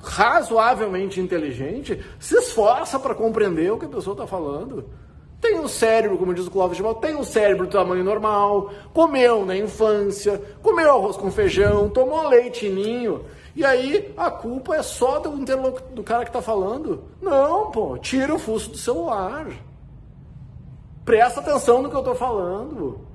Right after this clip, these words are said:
Te esforça. Não compreendeu? Pergunta. Porque senão fica uma tirania. "Ai, tu que não explicou direito." Tá, eu, tudo bem, mas então me dá a oportunidade de explicar melhor. Diz que não compreendeu.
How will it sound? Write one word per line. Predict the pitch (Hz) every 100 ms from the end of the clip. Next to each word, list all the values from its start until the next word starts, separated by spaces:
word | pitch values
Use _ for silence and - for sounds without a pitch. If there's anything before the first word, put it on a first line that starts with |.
| - - -
Te | - 285
esforça. | - - 294 311 392 294 - 180 123 - - -
Não | 175 233 269
compreendeu? | 277 262 226 202 175 226
Pergunta. | 254 302 226 233 277 311 - 247 143 - - - - - - - -
Porque | 233
senão | 220 240
fica | 240 254
uma | 233 233
tirania. | 240 233 240 262 269 185 - - - - - - - - -
"Ai, | 185
tu | -
que | 127
não | 123
explicou | 147 - 220 196
direito." | 180 113 113 - - - - - - - - - -
Tá, | - 320 339
eu, | 403 147
tudo | - 175
bem, | 196 220 277
mas | 262 175
então | 160 202
me | 233
dá | 202
a | 247
oportunidade | 302 226 190 170 165
de | 165
explicar | 226 214 139
melhor. | 123 123 156
Diz | 220 -
que | -
não | 254 220
compreendeu. | 175 170 165 139 120 107